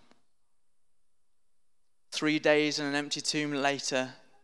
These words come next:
and Jesus is risen, defeating death and winning a battle that we never could,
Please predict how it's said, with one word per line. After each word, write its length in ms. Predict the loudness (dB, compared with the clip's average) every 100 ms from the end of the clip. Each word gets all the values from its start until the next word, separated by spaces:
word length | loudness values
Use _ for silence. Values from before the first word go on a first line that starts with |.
| -20 -18
and 160 | -4
Jesus 500 | -2 0 -2 -2 -2
is 240 | -2 -4 -6
risen, 460 | -4 -4 -4 -6
defeating 680 | -8 -8 -2 -2 0 -2 0
death 320 | 0 -2 -4
and 180 | -4 -2
winning 240 | -2 0
a 40 | -2
battle 440 | -2 -4 -6 -6
that 120 | -6
we 220 | -6 -6 -4
never 360 | -2 0 -2
could, 420 | -4 -4 -4 -4